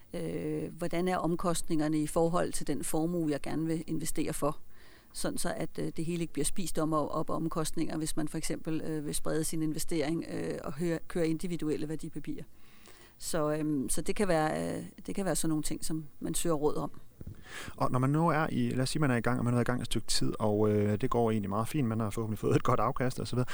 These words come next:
Speaker 2: Hvis man gerne vil, øh, vil vide lidt mere, og måske endda, øh, gå ind i nogle, øh, høre mulighederne for, for, for andre typer investeringer og så videre, hvad, øh, hvordan kunne man få noget information omkring det?
Speaker 1: Jamen, Nykredit har, øh, nogle investor insights,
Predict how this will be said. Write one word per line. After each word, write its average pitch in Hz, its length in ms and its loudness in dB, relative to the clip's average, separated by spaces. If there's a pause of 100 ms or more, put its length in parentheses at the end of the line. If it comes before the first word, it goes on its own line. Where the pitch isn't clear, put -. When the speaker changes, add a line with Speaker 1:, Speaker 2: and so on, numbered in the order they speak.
(200)
Speaker 2:
Hvis 127 160 0
man 127 100 4
gerne 139 280 2
vil, 131 240 4
øh, 110 240 4
vil 110 180 0
vide 139 200 0
lidt 156 160 0
mere, 123 320 4
og 127 80 2
måske 117 280 0
endda, 117 540 2
øh, 98 460 -2 (640)
gå - 140 -2
ind 120 100 4
i 107 40 4
nogle, 98 340 2
øh, 98 340 -4
høre 113 160 4
mulighederne 113 340 4
for, 101 220 2
for, 95 280 0
for 101 140 -4
andre 101 280 0
typer 113 280 2
investeringer 104 400 2
og 101 60 -4
så 104 80 -2
videre, 113 160 2
hvad, 139 260 2
øh, 113 380 -2 (160)
hvordan 135 180 -2
kunne 131 220 -2
man 113 200 -2
få - 120 -2
noget 123 60 4
information 117 360 -2
omkring 110 220 -6
det? 113 100 -2 (920)
Speaker 1:
Jamen, 190 300 -4
Nykredit 220 400 -2
har, 202 260 0
øh, 180 420 -2
nogle 165 300 -4
investor 175 360 2
insights, 196 640 2